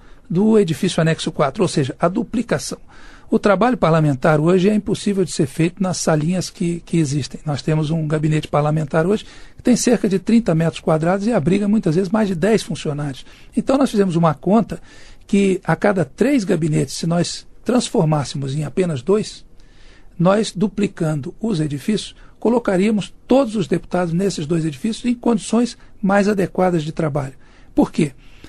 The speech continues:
Porque quando outros estados foram divididos e outras populações aumentaram, mais deputados chegaram e hoje nem mesmo o anexo quatro é suficiente para todos os deputados. Como eu disse originalmente, eh, anteriormente,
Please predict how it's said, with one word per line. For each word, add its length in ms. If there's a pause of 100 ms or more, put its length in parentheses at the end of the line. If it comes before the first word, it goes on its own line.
(160)
Porque 320 (160)
quando 540 (280)
outros 420
estados 380
foram 220
divididos 580 (300)
e 140
outras 360
populações 580
aumentaram, 600 (340)
mais 360
deputados 480
chegaram 380
e 60
hoje 240
nem 240
mesmo 480
o 140
anexo 460
quatro 300
é 40
suficiente 560
para 140
todos 240
os 100
deputados. 460 (360)
Como 140
eu 80
disse 220
originalmente, 640 (420)
eh, 60
anteriormente, 720